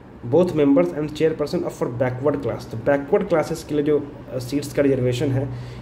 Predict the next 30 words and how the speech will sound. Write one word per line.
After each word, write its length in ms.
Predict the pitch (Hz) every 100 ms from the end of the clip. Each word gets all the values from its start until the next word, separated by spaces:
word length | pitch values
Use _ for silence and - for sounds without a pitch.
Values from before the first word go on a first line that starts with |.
| -
ये 100 | 131
भी 100 | 143
voluntary 480 | 151 131 131 135 156
है, 200 | 160 160
राज्यों 280 | 135 135 143
पे 80 | 147
छोड़ 220 | 143 143
दिया 160 | 147
गया 140 | 143 147
है, 60 |
अगर 120 | 135 127
देना 160 | 135
चाहते 260 | 135 139 147
हैं 100 | 135
तो 60 |
दीजिए, 340 | 123 127 156 123 - - - -
नहीं 160 | 127 147
देना 160 | 277
चाहते 220 | 262 120 139
तो 80 |
मत 100 | 143
दीजिए। 340 | 143 143 139 131 - - - - - - - - - - - - - - - - - - 123
Granting 400 | 151 156 208 202
powers 320 | 151 151 190
and 240 | - 175 175
authority 420 | 147 156 160 143 139 - - - - - -
to 120 | 170
panchayati 440 | 151 143 139 139
raj 280 | 170 160 143
institutions 540 | 156 151 156 135 139